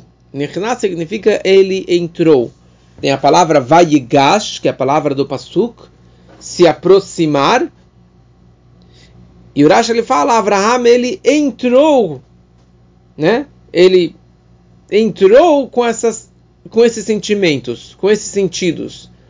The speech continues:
Por que que isso me muda? Se o Pasuk fala Vaigash,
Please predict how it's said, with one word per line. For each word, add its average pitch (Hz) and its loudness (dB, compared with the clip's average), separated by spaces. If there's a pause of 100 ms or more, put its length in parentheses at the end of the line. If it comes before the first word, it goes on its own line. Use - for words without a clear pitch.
(180)
Por 151 -6
que 180 -6
que 202 -10
isso 208 -6
me 214 0
muda? 208 -2 (480)
Se - 2
o 180 4
Pasuk 185 0
fala 214 2
Vaigash, 139 0